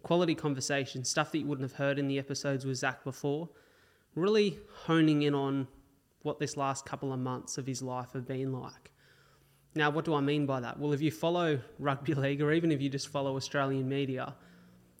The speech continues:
it's no secret that Zach Lomax has made headlines across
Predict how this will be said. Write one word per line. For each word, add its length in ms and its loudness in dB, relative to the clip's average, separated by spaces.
it's 180 -4
no 160 4
secret 360 -2
that 100 -4
Zach 340 -4
Lomax 420 -4
has 100 -6
made 200 -4
headlines 520 -4
across 440 -6